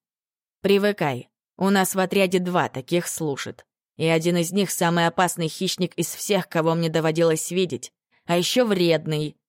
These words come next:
Как его хозяин уехал, так вся группа страдает». «А чего он уехал?» «Жениться надумал,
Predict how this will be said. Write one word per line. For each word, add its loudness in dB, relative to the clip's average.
Как -6
его 2
хозяин 2
уехал, 0
так -6
вся -2
группа -4
страдает». -2
«А 0
чего 0
он 2
уехал?» -4
«Жениться 0
надумал, -4